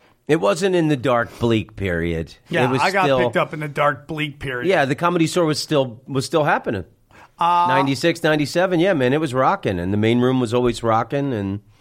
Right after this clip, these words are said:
Speaker 1: you know.
Speaker 2: How do you compare this, what's going on right now, with how it was when you got
Speaker 1: Nothing
Speaker 2: picked
Speaker 1: compares to now. I mean, even back in the day, in the seventies and eighties, you know, everybody was doing coke.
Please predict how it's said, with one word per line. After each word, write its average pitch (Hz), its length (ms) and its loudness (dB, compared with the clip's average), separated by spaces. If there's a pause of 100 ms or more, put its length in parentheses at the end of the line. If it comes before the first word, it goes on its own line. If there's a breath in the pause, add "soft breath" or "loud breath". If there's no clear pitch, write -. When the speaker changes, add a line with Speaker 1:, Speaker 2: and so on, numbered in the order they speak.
(440 soft breath)
Speaker 1:
you 120 120 2
know. 104 340 0
Speaker 2:
How 175 180 -2
do 196 80 0
you 208 120 0
compare 175 520 0
this, 160 400 -4
what's 165 160 -4
going 151 220 -2
on 147 180 -4
right 147 180 -6
now, 139 280 -2
with 139 420 -8
how 147 260 2
it 139 60 -2
was 135 180 -4
when 139 100 -6
you 185 40 0
got 226 100 0
Speaker 1:
Nothing 220 180 -2
Speaker 2:
picked 139 80 -2
Speaker 1:
compares 117 460 0
to 104 100 -4
now. 90 340 0
I 113 80 2
mean, 160 180 2
even 175 340 2
back 135 360 -2
in 135 100 2
the 117 120 0
day, 113 640 0 (520)
in 117 80 -4
the 120 80 0
seventies 120 560 -2
and 107 100 -2
eighties, 120 640 -2 (760)
you 160 100 2
know, 156 40 2
everybody 160 300 2
was 143 140 0
doing 143 180 2
coke. - 520 -4